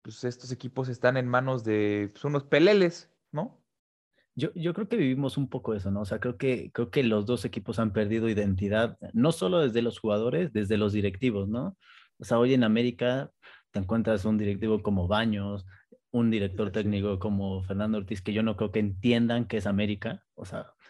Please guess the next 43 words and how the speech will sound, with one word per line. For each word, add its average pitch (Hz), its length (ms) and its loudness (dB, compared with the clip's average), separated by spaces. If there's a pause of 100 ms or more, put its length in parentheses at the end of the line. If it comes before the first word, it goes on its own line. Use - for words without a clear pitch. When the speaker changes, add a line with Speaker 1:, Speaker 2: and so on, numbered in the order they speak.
(160)
Speaker 2:
sí 151 360 2
es 139 140 0
un 117 140 2
equipo 131 400 -6
que, 113 220 -4 (680)
por 107 120 0
ejemplo, 107 240 0
a 104 60 2
Baños 107 380 -2
le 104 100 -2
dicen, 110 300 -4
"Pues - 200 -14
tienes 156 300 -4
tanto, 151 320 -2
tráete 131 260 -2
a 120 40 0
jugadores 110 500 2
buenos". 104 440 -2
"Pues 247 180 -4
sí, 135 120 -4
agarro 107 340 -4
a 107 60 0
este, 110 240 -6
a - 40 -4
este, 104 180 -6
a - 20 -2
este". 107 140 -10
Pues 98 160 -12
qué 147 100 2
fácil, 95 340 2
¿no? 113 120 0
O 113 100 2
sea, 110 140 2
eso, 113 240 2
eso, 101 340 -4
pues, - 160 -20
cualquiera 101 420 -4
creo 110 140 -4
que 113 80 -4
lo 98 120 -2
puede 107 160 0
hacer, 101 200 -2
¿no? 110 240 -4